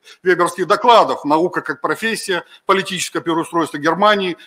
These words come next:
«Политика как профессия» и так далее. И в более поздних письмах, интервью он неоднократно рассказывал об этих, об этих личных встречах с Вебером, например, в письме Жюльену Фройнду он писал:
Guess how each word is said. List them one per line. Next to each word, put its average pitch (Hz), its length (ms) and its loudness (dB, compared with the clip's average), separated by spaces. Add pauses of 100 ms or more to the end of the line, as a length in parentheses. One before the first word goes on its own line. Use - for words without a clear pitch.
(100)
«Политика 165 440 -4
как 156 180 -8
профессия» 165 560 -6
и 151 160 -12
так 170 220 -2
далее. 120 360 0 (300)
И 196 80 -2
в 170 60 -6
более 208 360 4
поздних 185 420 -2
письмах, 196 500 -6 (220)
интервью 190 540 -2
он 185 400 -4 (300)
неоднократно 202 800 2
рассказывал 175 580 0
об 160 220 0
этих, 156 180 -6 (400)
об 156 160 2
этих 160 300 -4
личных 170 340 -6
встречах 143 380 -6
с - 60 -10
Вебером, 185 420 -2
например, 160 380 -4
в - 120 -16
письме 156 320 -8
Жюльену 151 440 -2
Фройнду 190 540 0 (600)
он 156 160 -6
писал: 165 560 0